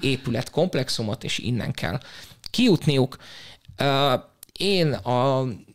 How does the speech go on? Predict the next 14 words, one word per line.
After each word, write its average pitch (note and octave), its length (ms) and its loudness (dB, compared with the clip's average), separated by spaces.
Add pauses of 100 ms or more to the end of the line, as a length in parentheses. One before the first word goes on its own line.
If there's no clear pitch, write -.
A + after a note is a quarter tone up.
(480)
a, A2+ 400 4 (720)
az C3 220 -4 (120)
araknofóbok, B2 1400 -2 (440)
ö, - 340 -2 (240)
nemzeti A#2+ 640 2
tanácsának, B2 880 0
ö, A#2+ 560 -2 (260)
egyik C3 380 0
alapító B2 540 2
tagjaként C3 580 2
szeretném B2 540 -2
jelezni, B2 540 0 (340)
hogy, C3 560 0
ö, B2 320 2